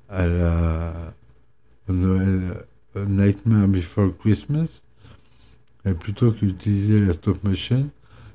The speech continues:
Disney voulait utiliser l'animation par ordinateur. Burton a convaincu Disney de laisser tomber le, l'idée. «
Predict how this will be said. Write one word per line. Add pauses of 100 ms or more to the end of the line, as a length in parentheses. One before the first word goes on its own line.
(160)
Disney
voulait
utiliser
l'animation
par
ordinateur. (840)
Burton
a
convaincu
Disney (540)
de
laisser
tomber
le,
l'idée. «